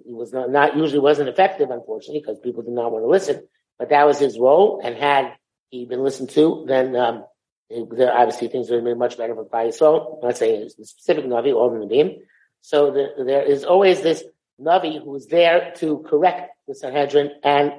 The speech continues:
the, uh, kings, usually the kings need more correction, when they go astray. So the, uh, there is this idea of the checks and balances of having a Navi to, to tell the Sanhedrin the Melech,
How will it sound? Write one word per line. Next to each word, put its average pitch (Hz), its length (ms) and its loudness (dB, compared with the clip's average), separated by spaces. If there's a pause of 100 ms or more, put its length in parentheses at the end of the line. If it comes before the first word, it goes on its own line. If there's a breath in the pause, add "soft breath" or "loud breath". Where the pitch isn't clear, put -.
(120)
the, 131 320 0 (440)
uh, 117 120 -4
kings, 151 480 0 (100)
usually 110 320 -12
the 95 80 -14
kings 143 280 -4
need 135 100 -10
more 123 180 -4
correction, 131 460 -4 (300 soft breath)
when 139 280 2
they 135 140 2
go 131 260 2
astray. - 480 0 (540)
So 147 240 0
the, 147 320 -2
uh, 143 180 2
there 147 180 2
is 147 240 0
this 147 200 -6
idea 160 380 0
of 151 340 2
the 131 100 -14
checks 160 280 -4
and 143 120 -12
balances 156 600 -2
of 127 180 -2
having 143 320 2
a 113 180 -16
Navi 156 520 0 (540)
to, 120 80 -20 (180)
to 127 140 -10
tell 139 240 0
the 131 40 -2
Sanhedrin 135 500 -4
the 117 80 -2
Melech, 139 380 2